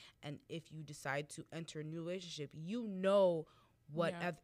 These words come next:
Speaker 1: what either works, what doesn't work. You know what
Speaker 2: Exactly.
Speaker 1: works for yourself, what doesn't work. You know some of the characteristics that you have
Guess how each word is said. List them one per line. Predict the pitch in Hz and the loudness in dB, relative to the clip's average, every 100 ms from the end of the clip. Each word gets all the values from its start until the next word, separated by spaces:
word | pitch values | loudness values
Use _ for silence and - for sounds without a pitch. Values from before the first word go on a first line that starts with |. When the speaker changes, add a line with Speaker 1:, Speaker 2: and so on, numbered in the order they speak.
| _ - | _ -4
Speaker 1:
what | 175 214 | 0 0
either | 226 180 165 | 2 2 0
works, | 151 190 214 - 175 | 4 4 2 -4 -8
what | 165 170 | 0 2
doesn't | 190 180 180 147 | 4 4 2 -2
work. | 123 135 | -4 -4
You | 165 196 214 | -4 -2 0
know | 202 202 | 2 4
what | 190 165 175 170 | 4 2 0 0
Speaker 2:
Exactly. | - 185 185 | -6 -14 -10
Speaker 1:
works | 190 185 - | -4 -4 -2
for | 180 | -4
yourself, | 175 170 - 202 190 - | -4 -4 -2 0 0 0
what | 165 160 | -2 0
doesn't | 175 165 | -2 0
work. | 143 | -2
You | 151 196 254 | -2 -2 0
know | 240 233 | 0 -2
some | 233 202 | -2 -2
of | |
the | 180 | -2
characteristics | 170 190 175 165 185 165 139 | 2 0 0 -4 -4 -6 -4
that | 131 196 | -4 -4
you | 220 | -6
have | 190 156 143 | -2 -2 -4